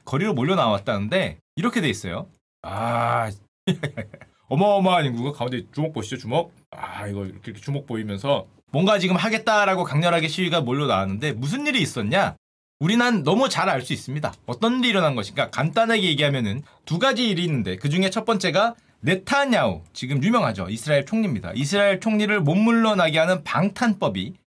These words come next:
현재 이스라엘에서 통과되었습니다. <laughs> 실딩 로우, 이 방어막 치는 거, 방어막 치는 거, 나 잡아가지 못하도록. 근데 여기는 꼬레아라면은 방탄법이 뭔지는 전 국민이 알거든요. 잘 아는데 여기는 한술 더 떠요.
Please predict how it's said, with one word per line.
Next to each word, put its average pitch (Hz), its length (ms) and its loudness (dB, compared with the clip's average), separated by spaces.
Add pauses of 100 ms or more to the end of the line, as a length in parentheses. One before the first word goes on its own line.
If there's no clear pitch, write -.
현재 190 220 4
이스라엘에서 170 500 0
통과되었습니다. 113 680 -2 (600)
<laughs> - 100 -2 (280)
실딩 311 480 0
로우, 147 360 0 (120)
이 131 240 0
방어막 190 360 2
치는 208 260 0
거, 107 80 -2
방어막 151 320 2
치는 160 180 -4
거, 120 60 0
나 170 120 2
잡아가지 190 320 2
못하도록. 135 500 -4 (280)
근데 240 140 2
여기는 214 580 4 (220)
꼬레아라면은 330 720 4
방탄법이 285 640 2
뭔지는 226 400 4
전 196 160 2
국민이 262 300 0
알거든요. 170 500 0 (260)
잘 254 180 2
아는데 170 580 0 (180)
여기는 247 240 2
한술 285 320 0
더 151 200 -2
떠요. 208 260 0